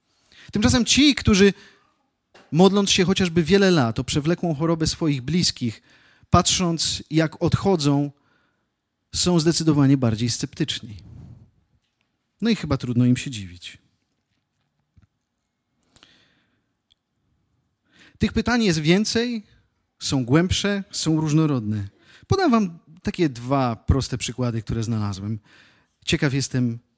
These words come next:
jak zareagujemy albo co wzbudzą w naszym sercu, bo dla mnie samego to na przykład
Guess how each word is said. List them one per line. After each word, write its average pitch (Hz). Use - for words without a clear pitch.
jak 131
zareagujemy 131
albo 123
co 170
wzbudzą 143
w 131
naszym 135
sercu, 139
bo 160
dla 160
mnie 208
samego 135
to 196
na 127
przykład -